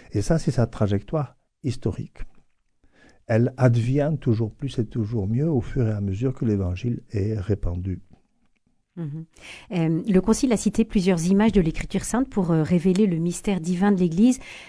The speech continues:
Speaker 2: Euh, elle, euh, elle a notamment repris, euh, les mots de saint Paul qui disait qu'elle est le, le corps du Christ. Euh, est-ce qu-, est-ce qu'il y a d'autres, euh,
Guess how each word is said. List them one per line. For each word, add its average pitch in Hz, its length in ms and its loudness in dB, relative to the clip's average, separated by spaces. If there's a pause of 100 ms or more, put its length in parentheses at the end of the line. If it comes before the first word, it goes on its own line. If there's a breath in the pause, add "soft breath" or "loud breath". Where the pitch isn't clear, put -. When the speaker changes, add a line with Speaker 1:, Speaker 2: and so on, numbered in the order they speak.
Speaker 2:
Euh, 170 360 4
elle, 175 260 2
euh, 156 240 4 (320 loud breath)
elle 165 160 0
a 165 80 4
notamment 185 420 4
repris, 196 640 4
euh, 156 160 2
les 156 160 2
mots 175 180 4
de 175 80 0
saint 208 200 0
Paul 254 360 6
qui - 160 -4
disait 175 300 0
qu'elle 160 600 -2
est 202 60 4
le, 160 320 0 (260 soft breath)
le 156 140 0
corps 208 260 2
du 185 100 0
Christ. - 540 -2 (320 loud breath)
Euh, 160 800 2
est-ce 190 200 2
qu-, - 80 -6
est-ce 226 200 2
qu'il - 80 0
y 254 40 8
a 214 40 2
d'autres, 233 420 4
euh, 180 320 2